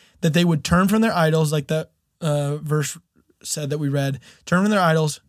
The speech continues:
trust in him, so that he could provide for them. So that's what he's looking for us. He's, he's going to set us free from sin. He's going to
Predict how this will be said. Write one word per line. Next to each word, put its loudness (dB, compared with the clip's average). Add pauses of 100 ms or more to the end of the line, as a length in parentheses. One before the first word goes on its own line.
(140)
trust -2
in 2
him, 0 (500)
so -4
that 2
he 2
could -2
provide 0
for -8
them. -6 (360)
So -2
that's 2
what 2
he's 2
looking 0
for -6
us. -2 (200)
He's, 2
he's -2
going 2
to -2
set -2
us -2
free -6
from -6
sin. -4
He's -4
going 0
to -2